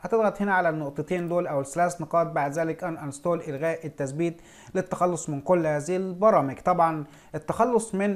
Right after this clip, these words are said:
البرامج الغير مستخدمة بيعمل على تقليل مساحة في كورس السي عندك،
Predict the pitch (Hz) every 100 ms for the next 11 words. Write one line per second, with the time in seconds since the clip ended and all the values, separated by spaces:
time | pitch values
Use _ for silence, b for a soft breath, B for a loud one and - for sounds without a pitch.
0 | 190 147 160 196 190 156 139 185 175 165
1 | - 147 165 190 180 151 175 175 175 165
2 | 131 175 143 - 135 196 240 208 208 214
3 | 202 165 - 208 - 170 - 147 185 196
4 | 202 202